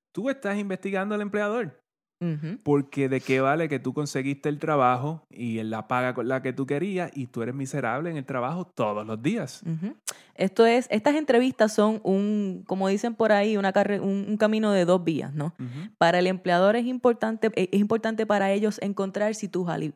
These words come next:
Speaker 2: habilidades van a ir a la par con lo que ellos necesitan, con lo que están buscando para su equipo, pero a la misma vez tú tienes el, el, el control de que tú puedes decidir si ellos están a la par contigo,
Speaker 1: Ujú.
Speaker 2: si e-, si la cultura de ellos va a estar a la par contigo, porque no vale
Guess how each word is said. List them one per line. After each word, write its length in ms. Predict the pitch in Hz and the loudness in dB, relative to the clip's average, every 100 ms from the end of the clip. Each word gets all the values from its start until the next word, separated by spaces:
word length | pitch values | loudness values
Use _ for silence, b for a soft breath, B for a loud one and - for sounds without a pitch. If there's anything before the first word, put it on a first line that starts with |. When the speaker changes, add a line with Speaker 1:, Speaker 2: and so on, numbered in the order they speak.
| - | -4
Speaker 2:
habilidades 680 | 165 165 160 160 170 202 | -2 0 0 0 2 0
van 180 | 175 170 | -2 -4
a 80 | 170 | -2
ir 120 | 175 | -2
a 60 | 180 | 0
la 180 | 165 - | 0 0
par 300 | 147 165 233 B B B | 0 0 -2 B B B
con 180 | 175 170 | 0 2
lo 140 | 160 | 0
que 200 | 156 143 | -2 0
ellos 180 | 151 190 | 2 2
necesitan, 640 | 202 165 135 - 185 180 110 | 0 -4 -8 -6 -6 -6 -8
con 160 | 143 143 | -8 -8
lo 100 | 139 | -8
que 60 | |
están 300 | 147 - 147 | -10 -6 -4
buscando 420 | 170 185 185 190 196 | -4 -4 -4 -2 -2
para 200 | 175 151 | -2 -4
su 100 | 139 | -8
equipo, 440 | 147 180 151 139 | -8 -6 -4 -2
pero 460 | - 180 262 175 165 b b b | 2 4 4 4 2 b b b
a 140 | - 156 | -6 -4
la 100 | 147 | -2
misma 240 | 165 190 | -2 0
vez 240 | 220 262 - | 0 -2 -4
tú 180 | 277 - | -8 -8
tienes 420 | - 285 269 262 - | -6 -4 -2 -4 -2
el, 400 | 220 214 208 202 | 0 0 -2 -4
el, 440 | 196 196 185 185 - | -4 -4 -6 -8 -6
el 160 | 196 196 | -6 -2
control 420 | 208 196 196 226 | -2 0 -2 -2
de 120 | 254 | -2
que 120 | 208 | -4
tú 220 | 180 208 214 | -4 -4 -2
puedes 260 | 214 220 | 0 -2
decidir 540 | 202 202 202 226 277 220 | -4 -6 -4 -4 -4 -6
si 280 | - 175 190 | -4 0 0
ellos 400 | 302 254 160 160 151 - | 0 -2 -4 -10 -18 -10
están 380 | 165 - 156 156 | -8 -6 -6 -4
a 40 | |
la 120 | 143 | -4
par 180 | 127 131 | -4 -6
contigo, 520 | - 123 90 80 - - - | -8 -8 -8 -8 -10 -16 -20
Speaker 1:
Ujú. 160 | 127 143 | -16 -4
Speaker 2:
si 180 | 190 | 2
e-, 140 | 170 165 | 4 4
si 300 | - 175 160 | 0 -4 0
la 120 | 156 | 0
cultura 400 | 156 151 147 151 | -2 -6 -4 -4
de 200 | 160 190 | -4 -4
ellos 180 | 262 240 | -2 -2
va 100 | 165 | -4
a 20 | |
estar 180 | 160 147 | -6 -4
a 40 | |
la 100 | 160 | -4
par 160 | 170 175 | -2 -4
contigo, 400 | 185 180 147 147 | -6 -6 -6 -6
porque 240 | - - 143 | -8 -10 -6
no 140 | 147 | -2
vale 320 | 156 185 190 | 0 0 -4